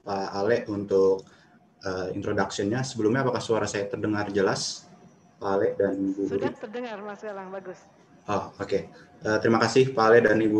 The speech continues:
Speaker 1: Uri atas kesempatannya. Assalamualaikum warahmatullahi wabarakatuh. Eh, selamat siang teman-teman sekalian. Eh, perkenalkan kembali, saya Galang dari Energi Karya Indonesia.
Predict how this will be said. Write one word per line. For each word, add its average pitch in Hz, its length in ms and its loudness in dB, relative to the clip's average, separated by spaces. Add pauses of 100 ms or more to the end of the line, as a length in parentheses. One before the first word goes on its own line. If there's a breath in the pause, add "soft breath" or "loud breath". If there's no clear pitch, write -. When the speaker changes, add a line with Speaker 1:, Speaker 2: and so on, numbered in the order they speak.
(100)
Speaker 1:
Uri 120 100 10
atas 107 160 0
kesempatannya. 107 800 2
Assalamualaikum 110 520 4
warahmatullahi 107 600 2
wabarakatuh. 104 640 6 (520 loud breath)
Eh, 107 200 0
selamat 104 320 0
siang 113 320 4
teman-teman 107 320 0
sekalian. 107 640 2 (240)
Eh, 101 280 6
perkenalkan 104 520 0
kembali, 107 520 2
saya 107 280 -2
Galang 107 520 4 (280 loud breath)
dari 98 600 2
Energi 98 280 0
Karya 98 280 2
Indonesia. 98 680 2